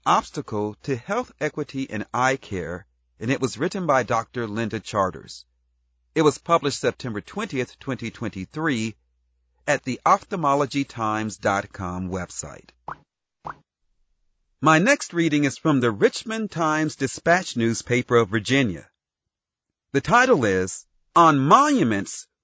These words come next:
Roanoke Took a Different Path. It was published October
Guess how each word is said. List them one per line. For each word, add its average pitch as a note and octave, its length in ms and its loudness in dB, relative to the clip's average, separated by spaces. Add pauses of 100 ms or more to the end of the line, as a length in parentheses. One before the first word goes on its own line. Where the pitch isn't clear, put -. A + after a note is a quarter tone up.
(120)
Roanoke E3+ 640 4
Took F3 240 -2
a D3+ 60 0
Different B2+ 420 0
Path. G#2 440 -2 (500)
It E3+ 140 2
was D#3 160 2
published G#3+ 580 0
October D3+ 540 2